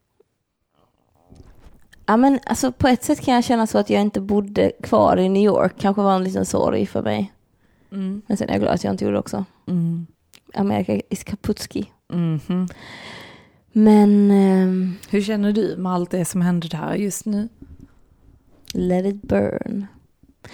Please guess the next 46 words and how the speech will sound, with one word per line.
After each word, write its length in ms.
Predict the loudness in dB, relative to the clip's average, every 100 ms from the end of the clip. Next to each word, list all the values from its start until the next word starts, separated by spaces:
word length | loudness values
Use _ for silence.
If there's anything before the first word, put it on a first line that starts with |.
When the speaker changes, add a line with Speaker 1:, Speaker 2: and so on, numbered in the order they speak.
| -20 -4
Speaker 1:
Nej, 140 | 2
men 100 | 2
jag 80 | 2
känner 180 | 2 0
att 80 | 2
det 120 | 2
är 520 | 4 4 2 0 0
väl, 500 | 0 2 2 2 2
eh, 340 | 2 2 2
självklart 380 | 4 2 2 0
att 100 | 0
det 120 | 0
pågår 320 | 2 2 4 2
där 220 | 2 0
nu. 220 | 0 -2 -2
Speaker 2:
Mm. 320 | -6 -6 -2
Speaker 1:
Och 60 | 4
det 40 |
är 240 | 6 6 4
konstigt 340 | 2 2 2
att 60 | 0
det 60 |
inte 120 | 2 2
har 60 |
skett 200 | 4 2
tidigare. 680 | 4 4 4 4 6 6 4 0 -8
Speaker 2:
Ja. 260 | -2 0 -2 -6 0
Speaker 1:
Kan 140 | 2
man 100 | 4
väl 100 | 4
känna. 300 | 4 4 2 -2 -14 -18 -14
Konstigt 420 | 0 2 2 2
att, 160 | 2 0 -4 -6 -12 -12 -8
att, 200 | -4 0 2
alltså 220 | 4 4
allmänt 680 | 6 6 6 4 2 2 2
att 100 | 2
Speaker 2:
Har 120 | 4
du 200 | 4 6
sett 100 | 6
Speaker 1:
amerikanerna 420 | 6 4 4 4
inte 160 | 4 6
har 60 |
Speaker 2:
videon? 180 | 6 6
Speaker 1:
gjort 120 | 4
uppror. 580 | 2 0 0 0 0 0